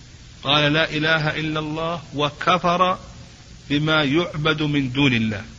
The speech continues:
بما يعبد من دون الله، فقد حرم دمه وماله وحسابه على الله. وأيضًا قال النبي صلى الله عليه وسلم في صحيح مسلم: "والذي نفسي بيده لا يسمع بي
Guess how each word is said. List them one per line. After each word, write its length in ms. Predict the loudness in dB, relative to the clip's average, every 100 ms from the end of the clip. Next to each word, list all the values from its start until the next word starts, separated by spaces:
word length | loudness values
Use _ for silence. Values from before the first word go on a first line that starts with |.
| -20 -20 -20 -20 -20 -20 -6
بما 300 | -2 0 0
يعبد 460 | 0 -2 -2 -6 -4
من 260 | -4 -4
دون 180 | -4 -6
الله، 260 | -6 -10 -14 -14
فقد 260 | -10 -10
حرم 500 | -6 -2 0 0 -4 -8 -14 -20 -20 -20 -20 -20 -20 -20 -20 -20 -20 -20 -20 -20 -16 -4
دمه 400 | 0 2 2 -2
وماله 840 | 0 0 0 2 2 0 -2 -2 -2
وحسابه 960 | -4 -4 -2 0 0 -2 -4 -4 -4 -4
على 180 | -4
الله. 420 | -4 -6 -8 -10 -12 -16 -20 -20 -20 -20 -14 0
وأيضًا 520 | 4 6 4 2 0 -8 -2
قال 180 | 2
النبي 460 | 2 2 0 0 0
صلى 220 | 0 0
الله 380 | 0 2 2 2
عليه 280 | 0 0 0
وسلم 400 | -2 -2 -4 -4
في 180 | -4 -6
صحيح 280 | -6 -6
مسلم: 460 | -6 -6 -4 -4 -6 -12 -20 -20 -20 -20 -12
"والذي 540 | -2 0 0 0 0 0
نفسي 440 | 0 -2 -2 -2
بيده 420 | 2 2 0 -4 -8 -8
لا 340 | -2 0 2 2
يسمع 380 | 0 -4 -2
بي 280 | -2 0 -2